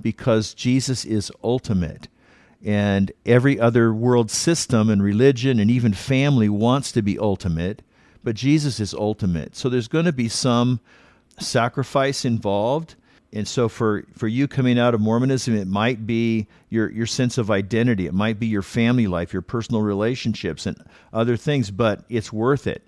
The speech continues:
It's worth it 'cause Jesus is worth it, and he deserves that commitment from us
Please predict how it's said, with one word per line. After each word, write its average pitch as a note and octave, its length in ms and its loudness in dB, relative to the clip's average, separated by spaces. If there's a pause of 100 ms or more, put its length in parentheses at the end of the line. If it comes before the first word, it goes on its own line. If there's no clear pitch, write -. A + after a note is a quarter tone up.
(100)
It's - 220 -10
worth C3 280 -2
it F#2 140 -4
'cause G2+ 180 -2
Jesus A#2+ 520 -2
is E2+ 160 -8
worth D#2 260 -8
it, E2 160 -6 (260)
and G#2 140 -2
he B2 140 0
deserves G#2+ 580 -2
that G2+ 400 -4
commitment B2 480 -4
from F#2 240 -2
us F2 340 -4